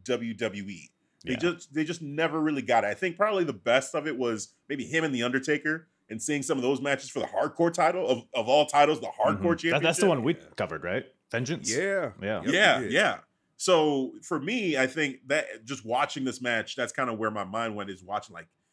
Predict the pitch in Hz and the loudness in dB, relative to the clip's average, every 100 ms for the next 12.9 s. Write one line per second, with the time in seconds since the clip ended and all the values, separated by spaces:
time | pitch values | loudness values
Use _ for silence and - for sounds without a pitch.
0 | _ _ - 135 95 - 95 82 120 - | _ _ -10 -8 -8 -14 -20 -18 -20 -4
1 | 160 180 139 90 - 165 180 160 - 120 | 0 2 2 -2 -4 -2 0 0 -2 -6
2 | - 139 123 110 113 95 98 208 254 - | -4 -2 0 -2 -4 -4 -2 -2 0 4
3 | 160 135 120 120 127 110 98 _ - 139 | 4 4 -2 -2 -2 -2 -8 _ -4 0
4 | 135 131 113 110 113 107 110 92 85 107 | 2 2 2 2 2 0 -4 -10 -4 0
5 | 165 - 170 185 208 285 _ _ - 127 | 0 2 2 4 2 -2 _ _ -4 -2
6 | 127 120 113 101 - 113 95 143 170 170 | 0 0 0 0 -4 -8 -6 -2 0 2
7 | 170 131 110 107 117 147 151 180 165 151 | 2 0 -2 -2 -2 0 -2 -4 0 4
8 | 147 147 120 107 - 139 127 104 123 139 | 4 2 0 -8 -8 -4 -2 -2 -2 -2
9 | 120 131 135 120 104 95 85 78 76 117 | 2 2 2 -2 -6 -8 -10 -10 -4 -2
10 | 85 143 - - 147 156 131 95 101 147 | 2 0 0 -4 2 2 2 0 -2 -2
11 | 190 202 240 _ _ 135 151 139 151 147 | -2 -8 -10 _ _ -2 0 2 0 0
12 | 131 147 - 135 101 92 127 185 | -6 -8 -4 -4 -2 -2 0 -2